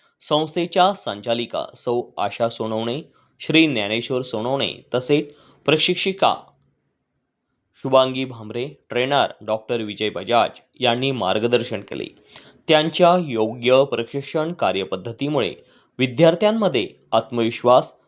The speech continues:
लक्ष केंद्रीकरण आणि आंतरिक क्षमतांचा विकास झाल्याचे पालकांनी सांगितले. यावेळी उपस्थित पालकांमध्ये डॉक्टर दीपक खोरे, सौ योगिता खोरे, सौ वैशाली नेरकर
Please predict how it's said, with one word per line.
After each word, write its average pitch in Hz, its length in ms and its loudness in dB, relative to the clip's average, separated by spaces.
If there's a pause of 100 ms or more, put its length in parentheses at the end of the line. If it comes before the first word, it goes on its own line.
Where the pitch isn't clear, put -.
(160)
लक्ष 143 400 2
केंद्रीकरण 117 800 0 (140)
आणि 143 220 0 (100)
आंतरिक 165 440 2
क्षमतांचा 143 640 0
विकास 110 440 -2
झाल्याचे 113 600 -4 (280)
पालकांनी 127 560 0
सांगितले. 90 640 -10 (420)
यावेळी 131 300 4
उपस्थित 120 440 -6 (100)
पालकांमध्ये 113 680 -2 (100)
डॉक्टर 110 420 2
दीपक 101 440 -4
खोरे, 113 500 0 (220)
सौ 165 340 4 (140)
योगिता 107 460 2 (100)
खोरे, 117 240 -2 (400)
सौ 170 220 4
वैशाली 123 540 0
नेरकर 120 460 0